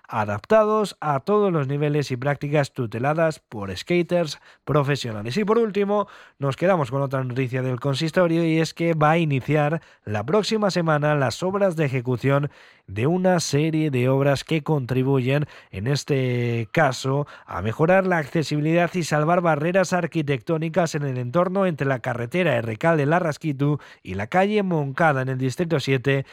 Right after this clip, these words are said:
entre las que se incluye un nuevo ascensor público. Nos centramos en las carreteras que a esta hora del día presentan relativa normalidad,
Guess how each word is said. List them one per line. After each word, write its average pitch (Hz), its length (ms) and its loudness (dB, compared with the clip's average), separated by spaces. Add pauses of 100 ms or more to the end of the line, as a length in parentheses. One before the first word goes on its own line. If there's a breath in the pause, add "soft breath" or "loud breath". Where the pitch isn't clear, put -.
(120 loud breath)
entre 101 300 -6
las 113 120 0
que 127 100 -4
se 120 100 -2
incluye 165 640 2
un 202 280 0
nuevo 143 460 2
ascensor 117 760 -2 (220)
público. 98 560 -2 (320 loud breath)
Nos 160 140 2
centramos 165 500 2
en 143 160 0
las 131 180 2
carreteras 170 640 2
que 165 120 -2
a 165 80 2
esta 147 320 0
hora 139 180 0
del 143 140 -2
día 190 200 0
presentan 165 720 -2
relativa 143 600 2
normalidad, 151 800 2